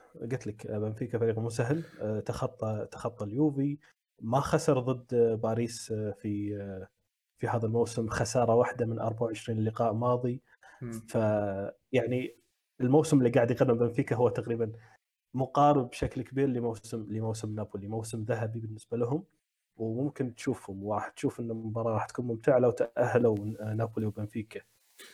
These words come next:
Speaker 2: إنزين.
Speaker 1: اثنينهم، اثنينهم يستحقون هذا ال-، هذا ال-، الإنجاز يعني.
Speaker 2: آه، آه، يعني أتفق إلى حد ما، ولكن خلينا نقول إذا، آه، بس بقول معلومة، ترى سباليتي، زين، سباليتي،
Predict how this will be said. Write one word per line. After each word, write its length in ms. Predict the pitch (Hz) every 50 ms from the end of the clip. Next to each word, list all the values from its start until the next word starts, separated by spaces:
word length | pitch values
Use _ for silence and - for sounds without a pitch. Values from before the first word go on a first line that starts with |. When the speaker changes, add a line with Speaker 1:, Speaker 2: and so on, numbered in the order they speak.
| - - - _
Speaker 2:
إنزين. 280 | - 147 147 120 123 123
Speaker 1:
اثنينهم، 380 | 117 123 113 110 107 98 - - -
اثنينهم 340 | - - - 139 143 143 131
يستحقون 540 | 113 - - - - 120 - - 123 113 107
هذا 280 | 110 110 113 110 110
ال-، 100 | 107 107
هذا 200 | 107 120 117 110
ال-، 340 | 107 104 98 95 95 90 -
الإنجاز 640 | - - 104 101 104 110 113 107 107 95 92 -
يعني. 160 | 98 - - - -
Speaker 2:
آه، 40 | 127
آه، 1400 | - - - 120 139 135 135 131 127 123 123 117 110 110 113 107 104 - - - - - - - - 139 - -
يعني 280 | 123 123 123 120 117 107
أتفق 380 | 117 - - 147 123 123 - 120
إلى 120 | 113 113
حد 240 | - - 117 113 117
ما، 220 | 113 143 156 143
ولكن 800 | 127 117 113 117 113 113 117 - - 113 110 104 101 95 82 73 - - _ _ -
خلينا 280 | - - 110 113 113
نقول 340 | 110 - 110 107 104 95 90 - - - - - - - _ _ -
إذا، 480 | - 107 107 107 110 110 104 101 92 - -
آه، 280 | - 110 110 110 110
بس 200 | 107 110 123 127
بقول 280 | - - 127 127 139 131
معلومة، 480 | 123 120 117 131 165 165 135 117 127 - - - - _ _ _ _ _ _ _ _ _
ترى 240 | - 131 117 120 113
سباليتي، 760 | - - - 117 117 143 180 185 190 - - 110 107 - - - _ _ _ _ _ -
زين، 380 | 110 117 110 113 107 107 110 110 - _
سباليتي، 760 | - - - - 104 110 113 110 113 - - 95 87 87 -